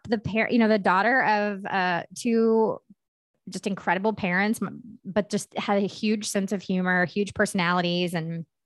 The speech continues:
they were both Irish Catholic, one, one of five. So there's just no shortage of loudness and laughter in our home. And, you know, my, my parents had a wide circle of friends. So I was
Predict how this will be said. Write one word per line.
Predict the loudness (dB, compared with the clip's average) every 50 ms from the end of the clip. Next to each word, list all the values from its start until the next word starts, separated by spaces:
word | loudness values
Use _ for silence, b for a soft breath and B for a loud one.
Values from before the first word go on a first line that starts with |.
| _ _ _ _ _ _ _ _ _ -20 _ _
they | 4 6
were | 6 6
both | 4 2 4 4
Irish | 4 4 4 4 2 2
Catholic, | 0 0 0 0 0 -2 -2 -2 -2
one, | -2 -2 -2 -2 -2 _
one | 2 4 4 4
of | 2 2
five. | 2 2 2 2 2 0 -2 -2
So | 0
there's | 0 0 0 0
just | -4 -6 -8 B B B B B B B B 2
no | 6 6 6 6 6
shortage | 4 2 4 4 6 6 4 2 2
of | -2 -2
loudness | -4 -2 0 2 2 2 2 0 0 -2 -2 -2 -4 -4
and | -4 -4 -2
laughter | 0 2 2 2 2 0 -2 0 0 0 0
in | 0 0
our | 2 2 2
home. | 0 0 -2 0 0 2 2 0 0 B B B B B B B B B B _ _ 2
And, | 4 6 6 6 6 6 6 6 6 6 6 6 4 4 4 2 0 -2 -12 _ _ _
you | 0 2
know, | 4 4 2
my, | 2 0 0 0 0 0 -2 -6 -8 _ _ _ _ _ _ _
my | -2 0 0 0
parents | -2 -2 0 2 2 4 2 2 0 0
had | 0 2
a | 2 2
wide | 2 4 4 4 6 6 4 4 2 0 0 -2
circle | -4 -4 -4 -4 -2 -4 -4
of | -4 -2
friends. | 2 4 4 6 6 6 6 6 6
So | 4 2
I | 2 2
was | -2 -4